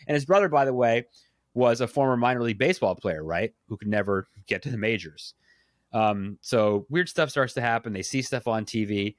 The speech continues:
there's that one great scene, um, that was in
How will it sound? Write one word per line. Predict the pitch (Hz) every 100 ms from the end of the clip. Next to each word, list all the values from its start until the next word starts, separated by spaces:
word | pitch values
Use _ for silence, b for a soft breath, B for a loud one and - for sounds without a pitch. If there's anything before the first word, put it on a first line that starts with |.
| _ _ _ _ _
there's | 117 113
that | 117 113
one | 139 160
great | 123 127 117 -
scene, | - 131 113 90 85 - _ _ -
um, | 87 82 73 57 _ _ 104
that | 110
was | 104
in | 113 101